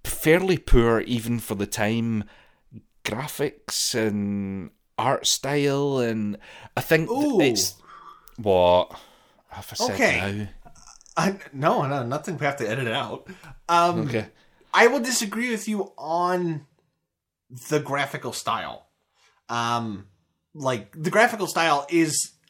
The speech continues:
Speaker 2: almost to this day still kind of unique. And like it or not, it's,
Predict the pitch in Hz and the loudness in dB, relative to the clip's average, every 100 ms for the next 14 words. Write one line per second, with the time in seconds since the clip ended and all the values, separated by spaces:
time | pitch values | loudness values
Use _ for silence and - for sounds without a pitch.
0 | _ 160 208 208 185 - 151 151 147 131 | _ 0 2 2 -2 -2 0 0 0 -2
1 | 127 139 135 - - 123 147 165 - 156 | -2 -2 -2 -2 -2 2 4 2 -2 -6
2 | 160 135 110 120 107 131 196 - - _ | -4 -4 -6 -8 -6 -6 -8 -12 -20 _
3 | _ _ _ _ _ _ _ _ _ _ | _ _ _ _ _ _ _ _ _ _
4 | _ _ _ _ - 139 131 127 123 113 | _ _ _ _ -4 -2 0 -2 -4 -6
5 | 143 226 277 247 151 127 113 151 196 - | 2 2 4 0 0 -2 -2 -2 -4 -6
6 | 156 170 156 | -4 -2 -4